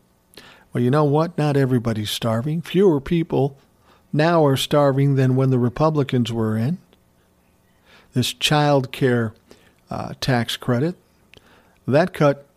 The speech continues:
child poverty in half. And this upcoming Build Back Better bill will help put money in a lot of people's pockets, help them find jobs,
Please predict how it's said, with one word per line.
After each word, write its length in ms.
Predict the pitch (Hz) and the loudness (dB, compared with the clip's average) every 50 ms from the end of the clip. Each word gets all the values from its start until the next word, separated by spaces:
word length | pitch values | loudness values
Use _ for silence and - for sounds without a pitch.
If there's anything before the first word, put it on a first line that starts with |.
| _ _ | _ _
child 380 | - - 160 147 139 135 135 135 | -2 0 2 2 2 0 -2 -2
poverty 600 | - - 185 202 185 143 123 117 127 123 127 - - | -4 -2 0 0 0 0 0 0 0 -2 -2 -6 -4
in 120 | 156 131 123 | -2 -2 -2
half. 680 | 110 - 196 208 214 180 - - - - - - - - _ _ _ _ _ _ _ _ _ _ _ _ _ _ _ _ _ _ _ _ _ _ _ _ _ _ _ _ _ _ _ _ _ _ _ _ _ _ _ _ _ _ _ _ - | -2 -2 -4 -4 -4 -4 -6 -10 -14 -18 -20 -20 -20 -20 _ _ _ _ _ _ _ _ _ _ _ _ _ _ _ _ _ _ _ _ _ _ _ _ _ _ _ _ _ _ _ _ _ _ _ _ _ _ _ _ _ _ _ _ -2
And 160 | 143 147 143 | 0 2 4
this 420 | 143 143 135 - - - - - - _ _ _ _ _ | 4 4 4 2 -2 -4 -4 -6 -10 _ _ _ _ _
upcoming 640 | - 151 - - - - 165 147 143 139 131 123 120 | -4 -4 -2 -4 -2 0 0 2 2 2 2 0 0
Build 400 | 123 156 156 151 143 127 123 123 | 2 2 4 4 2 0 -2 -2
Back 260 | 147 143 139 135 135 - | -2 0 0 -2 -4 -6
Better 480 | 131 123 123 147 165 185 175 147 131 | -8 -4 0 0 2 4 4 4 2
bill 440 | 117 117 131 123 123 127 160 180 - - _ _ _ _ _ _ - - _ _ _ _ _ _ _ - | 2 2 0 0 2 2 0 -2 -4 -6 _ _ _ _ _ _ -20 -20 _ _ _ _ _ _ _ -2
will 120 | 139 127 | 0 2
help 340 | 127 147 147 147 143 - - - - _ | 2 4 2 2 2 -2 -8 -10 -8 _
put 180 | - 151 - 185 | 0 0 0 2
money 300 | 143 147 151 156 147 151 | 0 0 2 2 2 2
in 80 | 139 | 2
a 60 | 139 | 2
lot 240 | 143 143 165 175 180 | 2 2 2 2 2
of 100 | 180 151 | 0 -2
people's 380 | - - 135 131 - 123 117 - | 0 -2 -4 -2 -2 -4 -4 -4
pockets, 520 | - - 117 104 104 - - - - - | -4 -4 -4 -4 -6 -10 -16 -16 -14 -6
help 260 | - 151 160 156 - | -2 0 0 0 0
them 180 | - 156 147 147 | 0 0 0 0
find 360 | 135 - 147 143 143 143 135 | 0 0 0 0 2 0 0
jobs, 520 | 131 143 143 156 147 123 113 107 - - | 0 0 0 0 0 -2 -4 -6 -8 -14